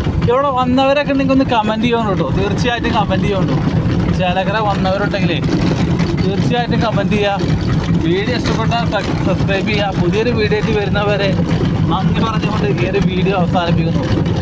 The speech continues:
നമ്മൾ യാത്ര ചെയ്യണം, യാത്ര എത്ര ചെയ്യാൻ പറ്റുക അത്രയും നമ്മൾ ചെയ്യണം. അത് എന്തിനാണെന്നറിയോ? നമ്മളെ പല ടെൻഷനുകളും ഒഴിവാവാൻ നല്ലൊരു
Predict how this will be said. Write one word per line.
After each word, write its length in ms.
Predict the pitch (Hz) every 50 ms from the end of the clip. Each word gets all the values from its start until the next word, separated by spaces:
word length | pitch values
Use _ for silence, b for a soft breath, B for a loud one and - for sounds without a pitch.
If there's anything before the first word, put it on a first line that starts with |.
| - -
നമ്മൾ 180 | 220 233 254 277 294 277 254
യാത്ര 300 | 247 247 262 254 - 285 285 - -
ചെയ്യണം, 300 | 247 240 226 190 151 - - - - - - - - - - - 175 190
യാത്ര 340 | 196 214 233 233 - - 254 254 262 254 254 247 226 - - - - - - - 196
എത്ര 180 | - - - 262 277 277 -
ചെയ്യാൻ 200 | - 247 247 247 -
പറ്റുക 240 | 202 - - 226 226 233 220 208 214 - 165 -
അത്രയും 240 | - - 233 240 226
നമ്മൾ 140 | 220 220 226 214 156 -
ചെയ്യണം. 300 | 185 175 175 165 139 - - 160 165
അത് 80 | 208 240 240
എന്തിനാണെന്നറിയോ? 520 | 240 247 254 254 269 262 226 185 160 131 - - - - - - - - - - - - - - -
നമ്മളെ 220 | 208 214 240 269 269 - 240
പല 120 | 240 247 269 277 269
ടെൻഷനുകളും 580 | 240 233 - - - 233 226 233 233 240 233 226 - 202
ഒഴിവാവാൻ 500 | 196 196 208 220 226 214 214 220 220 214 208 202
നല്ലൊരു 240 | 196 196 202 214